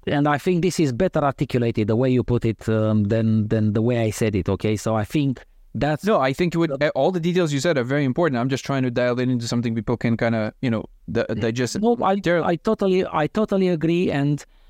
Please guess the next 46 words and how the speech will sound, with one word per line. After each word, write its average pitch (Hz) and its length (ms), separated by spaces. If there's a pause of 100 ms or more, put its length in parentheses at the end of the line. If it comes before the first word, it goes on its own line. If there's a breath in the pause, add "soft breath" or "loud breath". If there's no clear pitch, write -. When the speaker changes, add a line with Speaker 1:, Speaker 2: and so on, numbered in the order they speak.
(140)
Speaker 1:
um, 143 380
in 151 120
fact, 196 280
th-, 147 320
there 147 160
are 147 140
other 208 220
views. 135 420
For 135 160
example, 139 400
if 131 160
you 127 140
look 120 420
at, - 200
uh, 117 60 (300)
uh, 104 460
the 107 120
work 120 280
of, 110 300
um, 104 480
Seth - 320
Lloyd 120 400
from, 101 380
uh, 104 220
M 117 120
I 113 100
T, 123 260 (760)
um, 117 260
he 147 220
wrote, 131 280 (120)
uh, 113 420
Speaker 2:
Quantum 151 280
Speaker 1:
uh, 139 80
Speaker 2:
computers 113 380
he 110 60
works 107 300
on, 98 160
right? 123 220 (460)
Speaker 1:
he, 151 220
well, 175 220
he 180 140
works 180 260
on, 147 200
on 143 340
quantum 139 440
computing 127 560